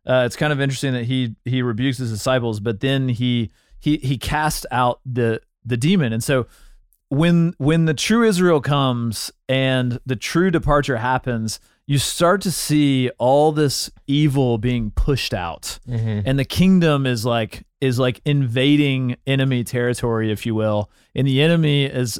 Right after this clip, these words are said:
Speaker 1: has to obey and is, and is pushed
Speaker 2: Yeah.
Speaker 1: out, and the kingdom is coming. So
Speaker 2: Yeah, and, and there's a word of warning because, you know, basically this, this helpless father says,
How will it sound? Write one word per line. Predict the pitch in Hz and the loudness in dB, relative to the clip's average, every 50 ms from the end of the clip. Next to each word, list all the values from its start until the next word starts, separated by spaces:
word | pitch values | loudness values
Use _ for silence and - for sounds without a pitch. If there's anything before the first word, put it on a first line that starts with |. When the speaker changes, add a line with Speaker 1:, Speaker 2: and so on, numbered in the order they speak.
| - | -10
Speaker 1:
has | - 113 - 131 135 139 135 120 - | -8 -6 -2 0 2 2 0 0 -2
to | - 143 139 123 | -2 0 2 2
obey | 120 113 131 151 160 135 107 104 | 2 2 2 2 2 0 -2 -2
and | 107 | -2
is, | 110 110 - | -4 -4 -6
and | - - 123 117 | -6 -6 -4 -4
is | 107 | -4
pushed | - 104 131 127 107 104 | -2 -2 0 0 0 0
Speaker 2:
Yeah. | 123 123 123 | 2 2 0
Speaker 1:
out, | 113 107 | 0 -2
and | 101 110 | -2 -6
the | 101 | -6
kingdom | - 120 117 113 110 104 | -4 -4 -4 -2 -2 -4
is | 101 98 - | -4 -6 -6
coming. | - 110 110 107 101 98 95 98 | -6 -4 -4 -2 -2 -2 -4 -4
So | 98 - 101 104 104 101 - _ - | -6 -6 -4 -4 -4 -4 -6 _ -4
Speaker 2:
Yeah, | 117 120 123 120 - | -2 0 0 0 0
and, | - 139 139 139 | 0 -2 -2 -2
and | - 143 143 151 | -2 0 0 2
there's | 151 147 131 | 2 2 2
a | 139 131 | 2 2
word | 131 131 143 156 135 | 2 2 2 0 0
of | 113 | 0
warning | 104 104 104 117 123 123 120 113 107 107 | -2 -2 0 0 0 0 0 0 0 0
because, | 101 101 - 113 107 107 98 - - | -2 -2 -2 0 -2 0 -2 -4 -4
you | 110 113 | -2 -2
know, | 110 107 101 101 98 95 - _ _ _ _ _ _ - | 0 0 0 0 -2 -4 -6 _ _ _ _ _ _ -4
basically | 117 131 131 - - 110 113 117 113 | 0 0 0 0 0 0 2 2 2
this, | 101 107 107 - - - - - - | 2 2 0 0 -2 -6 -8 -6 -4
this | 110 104 - - | -4 -2 -2 -4
helpless | - - - 123 117 104 110 107 - - | -8 -4 -2 -2 -2 0 -2 -4 -6 -6
father | - - 101 98 98 95 95 95 92 - | -4 -4 -2 -2 -2 -2 -2 -4 -4 -4
says, | - 101 98 95 90 - - - | -4 -4 -4 -4 -4 -6 -8 -12